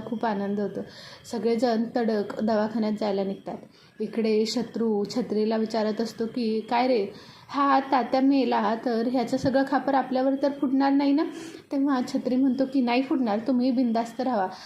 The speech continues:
आणि तो कशानं मेला, तर दारू जास्त झाली म्हणून मेला." आपण थोडीच त्याला काय केलंय? तेव्हा शत्रू म्हणतो की, "तसं काही नाही रे, तो मेला तर डॅडींसमोर आपलं नाव येईल आणि डॅडींना कळायला नको आपण काय केलंय ते." हे एवढं बोलत असतात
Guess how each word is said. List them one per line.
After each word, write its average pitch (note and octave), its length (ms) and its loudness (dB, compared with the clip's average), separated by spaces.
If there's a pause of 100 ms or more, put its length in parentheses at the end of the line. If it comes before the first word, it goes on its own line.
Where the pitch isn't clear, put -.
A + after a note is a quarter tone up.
(180)
आणि B3+ 480 2 (360)
तो D#4+ 100 4
कशानं D#4+ 440 2
मेला, A#3 300 2 (100)
तर C4+ 160 2
दारू A#3 360 2
जास्त D#4+ 300 2
झाली E4 280 4
म्हणून D#4 320 4
मेला." A3+ 380 2 (440)
आपण C4 300 0
थोडीच D#4+ 280 4
त्याला C4+ 200 2
काय B3 200 0
केलंय? A3 300 0
तेव्हा A3 520 -6
शत्रू A#3 280 -4
म्हणतो A#3+ 300 0
की, A#3 360 -2
"तसं A#3+ 200 -2
काही D4 200 0
नाही C#4+ 200 2
रे, A#3+ 180 2
तो B3+ 160 0
मेला A#3 440 2
तर A#3 380 -2 (380)
डॅडींसमोर C#4+ 640 4
आपलं D4 340 4
नाव D4 160 4
येईल B3 300 2
आणि A#3 260 2
डॅडींना A#3+ 420 2
कळायला C#4+ 400 2
नको C#4+ 340 2
आपण A3 360 0
काय A3 220 0
केलंय G#3 320 -2
ते." F#3+ 460 -8 (640)
हे C#4+ 220 4
एवढं B3+ 300 2
बोलत B3 300 2
असतात B3 280 -4